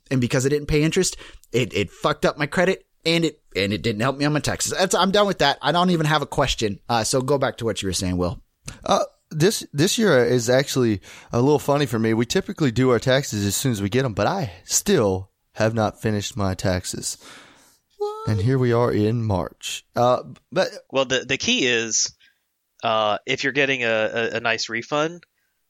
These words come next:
Speaker 3: um, file for the refund early.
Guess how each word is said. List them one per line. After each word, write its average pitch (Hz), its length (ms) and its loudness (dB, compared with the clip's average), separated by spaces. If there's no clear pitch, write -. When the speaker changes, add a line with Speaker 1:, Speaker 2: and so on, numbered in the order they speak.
Speaker 3:
um, 101 520 -4
file 127 360 0
for 131 180 -6
the 113 100 -4
refund 107 720 -4
early. 101 580 -4